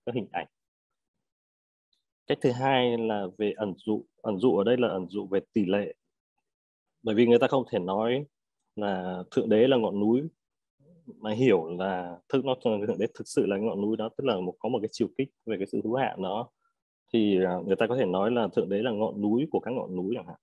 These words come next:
thanh gương của các thanh gương, tức là một cái, à, ẩn dụ, ờ, có tính, à, tỷ lệ,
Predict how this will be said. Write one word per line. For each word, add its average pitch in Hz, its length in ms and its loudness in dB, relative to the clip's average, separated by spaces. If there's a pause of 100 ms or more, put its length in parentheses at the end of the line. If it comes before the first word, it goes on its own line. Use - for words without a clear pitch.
(720)
thanh 107 160 -4
gương 117 280 4
của 87 60 -4
các 101 180 -8
thanh 110 120 -8
gương, 101 280 -6 (500)
tức 139 100 -4
là 110 120 0 (560)
một 104 160 -6 (120)
cái, 107 460 -2 (1040)
à, 208 120 -4 (160)
ẩn 98 220 -2
dụ, 104 240 2 (280)
ờ, 92 80 -4 (220)
có 110 140 0 (100)
tính, 123 300 0
à, 139 160 0 (120)
tỷ 101 100 2
lệ, 95 300 -2